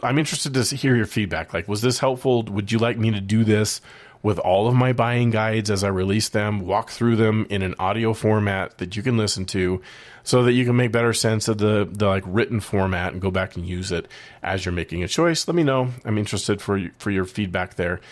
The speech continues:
But, uh, I, I, and I know I went an hour on this, but I'm passionate about it, as you can tell, and I wanna be able to help photographers to be, make a good choice. I, I don't wanna see photographers overbuy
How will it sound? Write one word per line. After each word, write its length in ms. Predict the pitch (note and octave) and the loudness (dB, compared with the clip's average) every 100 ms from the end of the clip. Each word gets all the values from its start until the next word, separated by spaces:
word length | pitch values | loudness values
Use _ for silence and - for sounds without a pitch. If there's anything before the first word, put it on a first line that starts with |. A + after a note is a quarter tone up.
| - - - | -20 -20 -12
But, 320 | - F#2+ F2 - | -2 -2 -2 -4
uh, 200 | E2+ F2 | -2 -2
I, 180 | G2 G2 | -4 -6
I, 280 | E2+ F#2 F#2 F2+ _ - - | -4 -4 -4 -8 _ -20 -8
and 140 | G2+ | -4
I 80 | F#2+ | -2
know 160 | G#2 A2 | 0 2
I 80 | |
went 240 | G#2+ G#2 F#2+ | 2 0 -2
an 140 | F#2 - | -6 -8
hour 400 | - G2+ A#2 G#2+ | -6 -4 0 0
on 140 | F2+ E2+ | 0 -2
this, 220 | D#2+ - | -4 -4
but 280 | - F#2+ - _ _ _ _ _ - | -2 -2 -4 _ _ _ _ _ -8
I'm 140 | A#2 A2+ | -4 -2
passionate 540 | F3+ C#3+ - F#2 F2 | -2 -2 -4 -4 -4
about 220 | D#2+ E2 | -4 -4
it, 100 | F2 | -2
as 100 | F2+ | -4
you 80 | F#2 | -4
can 160 | F#2 E2+ | -4 -4
tell, 300 | D#2+ E2 G2 - - - - | -4 -4 -8 -14 -20 -14 -6
and 120 | A2 | -2
I 60 | |
wanna 280 | A2 A#2 B2+ | 0 2 2
be 80 | B2 | 2
able 120 | A#2 | 2
to 60 | G#2+ | 2
help 220 | F2+ G#2+ | 0 -2
photographers 600 | - G2 F#2 E2+ F2 - | -4 -4 -4 -4 -8 -8
to 60 | F2 | -4
be, 120 | F#2 | -4
make 340 | F2+ G2 F#2+ | -2 -4 -4
a 40 | - | -6
good 200 | F2 D#2+ | -8 -6
choice. 420 | - E2+ E2+ - - - - - _ - | -4 -4 -2 -6 -8 -20 -20 -20 _ -6
I, 240 | G2+ A#2 - - - | -4 -4 -10 -10 -2
I 80 | |
don't 120 | B2 C#3 | 2 4
wanna 100 | C3 | 2
see 180 | - | 0
photographers 640 | B2 A2+ A2 G2+ F#2 G2 - - | -4 -2 -2 -2 -2 -4 -2 0
overbuy 840 | G#2 G2+ G2+ F2+ F2 D#2 D2+ D2 | 2 2 0 2 0 -2 -6 -10